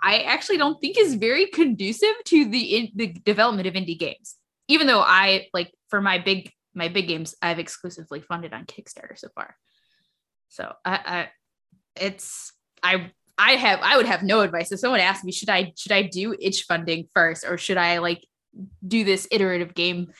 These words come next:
design first?" I would have nothing to say. I, I, I would be just as lost as they were. <laughs>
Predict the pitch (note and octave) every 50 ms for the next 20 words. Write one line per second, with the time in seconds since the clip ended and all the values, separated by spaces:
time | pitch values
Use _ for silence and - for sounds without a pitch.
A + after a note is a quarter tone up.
0 | _ - F3 F3 F3 E3+ F3+ - - F#3+ F3+ F3+ - _ - - - - - C#4
1 | D#4 E4+ F4 E4+ G4 D4+ A#3 A3 A3 A3 - A3 G#3+ G#3 G3 G3 - F#3 D#3+ D#3
2 | F3 G#3 - - _ _ _ _ _ _ _ - _ _ _ - A3 G#3+ B3+ B3
3 | - - B3+ B3+ C4+ C4 - - A#3+ B3+ C4+ A#3+ C4 A3 G3+ B3+ B3+ C4 A#3 E4
4 | F4 F4 - C#4 A3+ G3 G3 F3 F3 - - - F#3 F3 E3+ F3 E3+ E3+ E3 D#3+
5 | D#3 - D4 E4+ D#4+ - - - - - - - - -